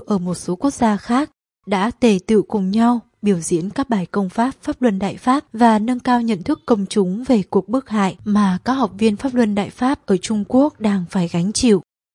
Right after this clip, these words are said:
Họ phát tài liệu thông tin cho người qua đường và giảng chân tướng về cuộc bức hại vẫn đang diễn ra ở Trung Quốc. Nhiều người bày tỏ rằng họ ủng hộ các học viên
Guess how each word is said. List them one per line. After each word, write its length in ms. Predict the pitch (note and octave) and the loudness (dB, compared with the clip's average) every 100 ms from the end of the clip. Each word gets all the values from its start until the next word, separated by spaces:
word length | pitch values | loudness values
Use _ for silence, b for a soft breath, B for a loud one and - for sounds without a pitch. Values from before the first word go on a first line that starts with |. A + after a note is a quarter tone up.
| _ _ _ | _ _ _
Họ 180 | B3+ A3+ | 2 2
phát 260 | - D4 | 2 -2
tài 140 | - F#3+ | 2 2
liệu 220 | F#3+ D#3+ | 2 -2
thông 220 | B3 A#3+ | -2 -2
tin 300 | - B3 A#3 | 0 0 0
cho 160 | A3 A#3 | -2 0
người 200 | G#3+ F3 | 0 0
qua 220 | - A3 | 2 2
đường 320 | G#3 G3+ F3+ - _ _ - | 4 2 2 -6 _ _ 0
và 240 | G#3+ G3 | 2 2
giảng 240 | - G3 | 0 -2
chân 220 | E3 A3+ G#3+ | 0 -2 0
tướng 320 | G3+ F3+ A3+ | -2 -2 0
về 180 | C4+ G3+ | 0 0
cuộc 240 | - F#3 | 0 -2
bức 180 | B3 - | -2 -4
hại 320 | A3 F#3+ - _ | -2 -2 -4 _
vẫn 220 | F#3+ F#3 A3+ | -10 -6 -4
đang 220 | G#3 E3+ | -4 -2
diễn 260 | F#3 D#3 | -4 -4
ra 320 | F#3 G3 F#3 - | -2 -2 -2 -6
ở 180 | F#3+ E3 | -4 -4
Trung 240 | - G3 F3 | -4 -6 -2
Quốc. 280 | A#3+ C#4 _ _ _ _ _ _ _ _ _ _ _ _ - | 0 0 _ _ _ _ _ _ _ _ _ _ _ _ -2
Nhiều 180 | A#3 G#3 | 0 2
người 240 | G#3 G3+ | 2 2
bày 200 | F#3+ F#3+ | 2 -2
tỏ 200 | - F#3+ | 0 -2
rằng 320 | - G3+ F#3 - _ _ | 0 -2 -2 -8 _ _
họ 260 | A#3 G#3 - | -2 -2 0
ủng 200 | G#3+ F3+ | -2 0
hộ 240 | G3+ E3+ - | 0 0 -2
các 160 | C#4 | -4
học 160 | A3+ - | -4 -4
viên 260 | A3 A3+ | 0 2